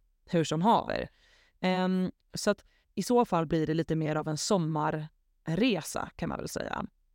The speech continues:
Så att det är det vi tittar på nu, för då har vi också gott om tid på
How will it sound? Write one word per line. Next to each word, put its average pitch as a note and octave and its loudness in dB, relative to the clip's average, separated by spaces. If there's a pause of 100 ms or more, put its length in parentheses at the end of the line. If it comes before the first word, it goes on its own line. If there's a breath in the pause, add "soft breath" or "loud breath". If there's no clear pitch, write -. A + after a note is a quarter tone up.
(480)
Så - -2
att D#3+ -6
det A3 2
är A3 4
det G3+ 4
vi E3+ 0
tittar E3 -4
på D#3+ -2
nu, A#3 4
för G3+ -2
då F#3 4
har F3+ 4
vi E3+ 2
också - -2
gott E3 -2
om E3 2
tid D3 -4
på D#3+ 0